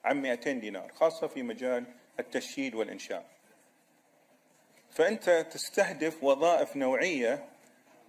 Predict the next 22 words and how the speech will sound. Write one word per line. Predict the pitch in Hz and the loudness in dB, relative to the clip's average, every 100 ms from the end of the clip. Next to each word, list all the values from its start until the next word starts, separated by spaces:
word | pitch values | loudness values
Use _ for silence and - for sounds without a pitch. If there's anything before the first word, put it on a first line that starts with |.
| _ _ _ - | _ _ _ -6
معينة | 123 135 196 147 107 101 120 - _ - - _ _ _ - | 2 4 4 2 0 -2 -8 -14 _ -20 -20 _ _ _ -6
وتشوف | 135 - 220 226 - | -6 -2 2 2 2
بأن | 135 147 165 156 147 131 123 120 - - - - | -2 0 2 0 -2 0 -2 -2 -10 -20 -10 4
رغم | 185 190 151 | 6 6 2
أن | 139 135 | -2 -2
خمسين | - 139 - 208 | -2 -4 -2 -6
في | - 147 | -2 -4
المئة | 135 143 110 | -2 -4 -4
مثلًا | 117 117 107 101 | -6 -2 -2 -2
ولا | 104 110 110 | -4 0 2
أربعين | 113 147 | 2 -2
في | 156 | -4
المئة | 135 127 113 | -4 -2 -4
نسبة | 135 - 117 - | -4 -6 -6 -6
البحرنة | 107 104 - 127 123 104 98 - - - | -4 -2 0 0 0 -2 -6 -10 -12 -10
المفروضة، | 202 196 - - 160 123 117 139 - _ _ _ _ - - | -10 -8 -6 0 0 2 0 -2 -6 _ _ _ _ -20 -4
إلا | 165 208 190 | -2 4 4
أن | 214 190 | 6 0
تعال | 165 147 170 180 | 2 4 6 4
الشاهد | 151 - 165 175 151 | 2 2 4 2 0
وعندي | 202 180 | -2 -2
الأوراق. | 131 110 98 | 0 0 0